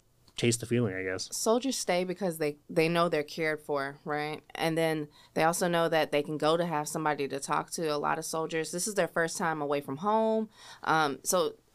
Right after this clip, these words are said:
Speaker 2: the anxiety is high, stress
Speaker 1: Absolutely.
Speaker 2: is high. Um, but having leaders that show you that they care will only improve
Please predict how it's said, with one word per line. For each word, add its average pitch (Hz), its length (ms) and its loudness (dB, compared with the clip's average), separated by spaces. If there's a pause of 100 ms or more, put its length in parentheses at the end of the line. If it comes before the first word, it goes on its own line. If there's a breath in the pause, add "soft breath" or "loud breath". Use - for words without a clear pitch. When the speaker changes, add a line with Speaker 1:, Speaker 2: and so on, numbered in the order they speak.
(160)
Speaker 2:
the - 100 -4
anxiety 180 540 4
is 175 140 -2
high, 175 360 2
stress - 340 4
Speaker 1:
Absolutely. - 200 2
Speaker 2:
is 190 80 -4
high. 175 460 2 (280 loud breath)
Um, 170 240 0 (160)
but 170 320 2
having 196 440 2
leaders 175 480 0
that 156 260 2
show 160 260 2
you 156 200 -6
that 147 200 -2
they 139 160 -2
care 147 640 -2 (320 soft breath)
will 165 540 2 (100)
only 180 480 2
improve 156 640 -4